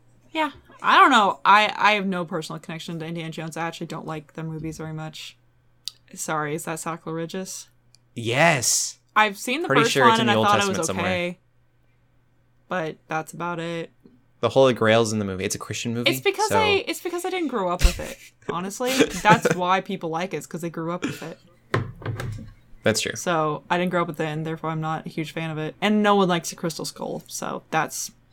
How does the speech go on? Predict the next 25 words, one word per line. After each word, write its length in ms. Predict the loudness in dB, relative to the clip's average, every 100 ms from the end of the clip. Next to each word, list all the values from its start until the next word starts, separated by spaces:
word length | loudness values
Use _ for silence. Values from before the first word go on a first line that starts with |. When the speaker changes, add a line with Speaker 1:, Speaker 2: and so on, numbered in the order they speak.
| _ -20 _ _
Speaker 1:
one 180 | -8 -8
thing. 200 | -10 -6
What 180 | 4 6
if 140 | 6 6
Speaker 2:
Yeah. 140 | 6
Speaker 1:
Shia 120 | 6
LaBeouf 220 | 4 2 2
comes 240 | -6 -8
back? 460 | -4 -4 -4 -8 _ _ _ _ _ _ _ -2
Dude, 640 | 0 2 2 0 -2 -4
that'd 120 | -6
be 80 | -6
crazy. 360 | -2 -2 0 0
Speaker 2:
That'd 140 | 0
be 100 | 0
crazy. 400 | -2 -2 -2 -4
Speaker 1:
I 300 | 4 4 4 2
Speaker 2:
Has 100 | 2
he 120 | 2
acted 380 | 2 0 -2 -2
in 140 | -2
anything? 440 | -2 -4 -6 -10 -12 _ 0
Speaker 1:
Um, 640 | 4 4 4 4 2 -2
since 320 | 0 2 2
then? 220 | 4 4